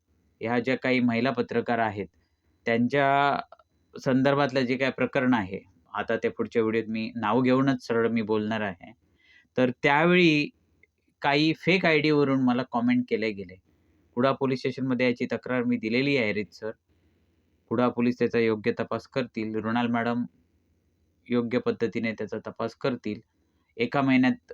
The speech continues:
त्याचा तपास, अ, करतील, दोन महिन्यात करतील, सहा महिन्यात करतील, काय प्रॉब्लेम नाही. सहा महिने लागले तरी काय प्रॉब्लेम नाही, मी घाई करणार नाही. पण माझ्या पद्धतीने, माझ्या परीने जे कोण,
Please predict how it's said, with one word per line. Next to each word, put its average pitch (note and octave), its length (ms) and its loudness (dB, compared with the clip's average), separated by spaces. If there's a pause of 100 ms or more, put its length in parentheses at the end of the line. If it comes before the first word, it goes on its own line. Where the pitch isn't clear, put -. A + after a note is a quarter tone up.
(100)
त्याचा A#2+ 240 0
तपास, A#2+ 440 -4
अ, G#2+ 540 -2 (320)
करतील, B2+ 420 -4 (400)
दोन B2 260 2
महिन्यात C3 280 4 (120)
करतील, B2+ 360 -2
सहा B2+ 260 0
महिन्यात C3 340 4 (120)
करतील, C3 400 -4 (180)
काय B2 140 0
प्रॉब्लेम A#2+ 440 0
नाही. C#3 180 0
सहा A2 200 -4
महिने A2 300 -2
लागले G#2+ 280 -4
तरी G#2+ 220 -4
काय G#2+ 140 -6
प्रॉब्लेम G#2+ 400 -4
नाही, A2 160 -4
मी A2+ 180 -6
घाई G2 240 -6
करणार G#2+ 380 -6
नाही. G#2 320 -8 (380)
पण B2 100 0
माझ्या D3+ 300 2
पद्धतीने, B2+ 680 -2 (280)
माझ्या A#2 280 0
परीने B2 500 0 (760)
जे C3 120 2
कोण, C3+ 300 0